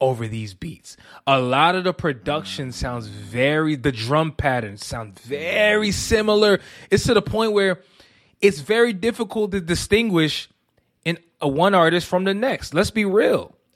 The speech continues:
I don't care how long you've been listening to drill. They were saying, they're saying that about melodic rap.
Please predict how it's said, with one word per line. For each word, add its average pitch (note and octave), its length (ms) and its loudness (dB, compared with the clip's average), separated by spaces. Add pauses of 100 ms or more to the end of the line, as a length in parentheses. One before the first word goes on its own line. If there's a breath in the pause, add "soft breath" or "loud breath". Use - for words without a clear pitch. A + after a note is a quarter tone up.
(140)
I F#3 60 0
don't A3+ 180 -4
care G3 220 4
how G3+ 160 2
long G#3+ 240 0
you've F#3 120 -4
been D#3+ 140 -4
listening C#3+ 440 -6
to B2 40 -8
drill. A#2 300 0 (300 loud breath)
They G3+ 140 6
were C4+ 120 2
saying, G#3+ 300 -2
they're A3 140 4
saying A#3 360 -2
that G#3+ 140 2
about F3+ 280 0
melodic D#3+ 480 -2
rap. G2+ 300 -12